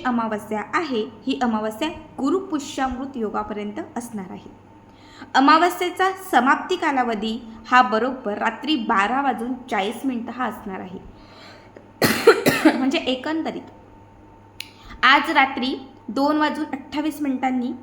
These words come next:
अमावस्या सुरू होत आहे, तर गुरुवारच्या दिवशी रात्री बारा वाजून चाळीस मिनिटांनी ही अमावस्या समाप्त होणार आहे.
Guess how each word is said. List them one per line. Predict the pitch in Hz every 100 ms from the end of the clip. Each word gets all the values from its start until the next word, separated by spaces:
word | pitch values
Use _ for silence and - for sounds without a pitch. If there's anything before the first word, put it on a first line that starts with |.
| - -
अमावस्या | 240 262 262 277
सुरू | 277 254 277
होत | 277 277
आहे, | 262 269 403 - - - -
तर | 277
गुरुवारच्या | 226 262 262 320 320 349
दिवशी | 277 254 - 277 - - -
रात्री | 240 240 277
बारा | 277 226 202 226 330
वाजून | 320 277 277 302 - -
चाळीस | 240 208 -
मिनिटांनी | 302 254 233 226
ही | 254 - - - 262
अमावस्या | 220 202 208 - 320
समाप्त | 320 339 302 302 226
होणार | 202 190
आहे. | 175